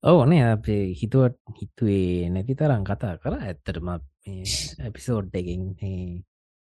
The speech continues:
ඉතින් මේ කට්ටියට කියන්න තියෙන්නේ ඉතින් මේක අපේ පළවෙනි එපිසෝඩ් එක. ඉතින්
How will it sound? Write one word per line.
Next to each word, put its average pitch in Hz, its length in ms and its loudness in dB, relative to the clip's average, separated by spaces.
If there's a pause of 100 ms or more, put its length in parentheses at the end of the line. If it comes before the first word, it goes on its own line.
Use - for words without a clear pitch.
(260)
ඉතින් 151 280 2
මේ 127 600 6
කට්ටියට 160 520 -2
කියන්න 160 460 2
තියෙන්නේ 170 360 0
ඉතින් 160 240 0
මේක 139 180 0
අපේ 127 240 2
පළවෙනි 120 520 2
එපිසෝඩ් 123 440 0
එක. 117 160 6 (600)
ඉතින් 101 140 -2